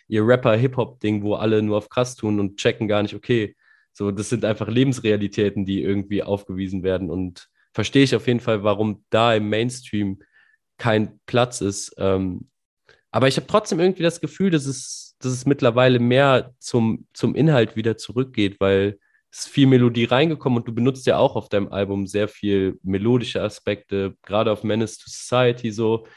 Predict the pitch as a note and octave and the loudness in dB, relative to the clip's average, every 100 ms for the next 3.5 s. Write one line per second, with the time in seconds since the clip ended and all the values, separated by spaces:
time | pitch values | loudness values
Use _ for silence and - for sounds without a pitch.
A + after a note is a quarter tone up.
0 | _ _ B2 B2+ B2+ A#2 B2+ A#2+ B2+ B2+ | _ _ -2 0 0 0 0 0 -2 -2
1 | A#2 A#2 A2+ _ _ _ - G#2+ G#2 G2+ | -2 -2 -6 _ _ _ -2 0 2 -2
2 | F#2+ F2+ - _ _ _ _ _ - A2 | -4 -6 -12 _ _ _ _ _ -10 -4
3 | A#2 A#2 A2+ G#2 | 0 0 -2 -4